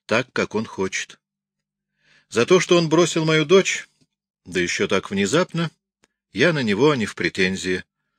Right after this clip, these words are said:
Чего сгоряча не сделаешь. Мне важно знать, что у него всё в порядке,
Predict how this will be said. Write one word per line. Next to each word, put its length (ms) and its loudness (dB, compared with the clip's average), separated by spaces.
Чего 320 -2
сгоряча 460 -2
не 100 -4
сделаешь. 580 -4
Мне 220 4
важно 360 4
знать, 340 0
что 420 0
у 60 2
него 220 0
всё 260 -4
в 120 -14
порядке, 720 0